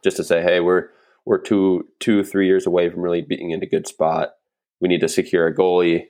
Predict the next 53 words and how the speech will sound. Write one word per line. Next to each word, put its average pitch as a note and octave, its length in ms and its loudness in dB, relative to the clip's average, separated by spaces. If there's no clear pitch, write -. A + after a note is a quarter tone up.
but - 240 -2
we're G2 140 2
not F#2+ 240 0
at E2 160 0
that - 200 -4
point - 220 -6
yet. C2+ 200 -4
I - 60 -8
think E2+ 160 -4
we're E2+ 80 -2
a E2 40 -2
little E2 160 -2
too G2+ 180 -4
far D#2+ 240 0
off. D#2+ 340 -2
Maybe E2+ 280 0
a E2+ 60 2
draft E2+ 300 2
in D#2+ 60 0
a D#2+ 60 0
couple E2+ 260 -2
of D#2+ 60 -2
years D#2+ 380 -2
if E2 180 -4
we're D#2+ 280 -4
still E2 320 -6
really F2 200 0
bad, D#2 500 0
then E2 120 0
you D#2+ 100 -4
take D#2+ 200 0
him D#2+ 120 -2
in, D2+ 120 -8
you - 80 -6
take G2 220 0
him E2 60 -10
in E2+ 60 -4
the E2 60 -4
first E2+ 260 -2
round, F2 340 0
uh, - 300 -10
and E2 380 -2
have E2 160 0
that - 160 -4
stud E2 320 -2
goalie, D#2 300 -4
but D2 100 -4
I D#2 40 -6
don't D#2+ 160 -6
think - 140 -4
we're D2+ 80 -6
there C2 180 -4
yet. C#2 220 -6